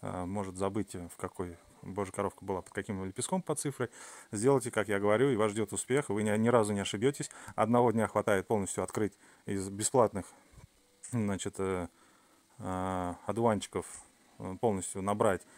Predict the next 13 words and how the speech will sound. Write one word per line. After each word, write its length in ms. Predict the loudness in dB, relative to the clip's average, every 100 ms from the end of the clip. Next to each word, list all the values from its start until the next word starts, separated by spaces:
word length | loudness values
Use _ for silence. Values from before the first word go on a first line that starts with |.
| -8
комплект. 540 | -4 -2 0 0 0 -4 -20 -10
И 80 | 2
вот 120 | 4
за 100 | 4
два 140 | 6 6
дня 160 | 4
я 200 | 2 2
набрал 280 | 0 0 -2
двести 380 | 0 -4 -4 -8
очков 520 | -10 -8 -2 -2 -2 -20 _ _ _ _ -10
и 240 | -8 -8 -6
плюс 220 | -4 -2
одно 340 | -2 0 -2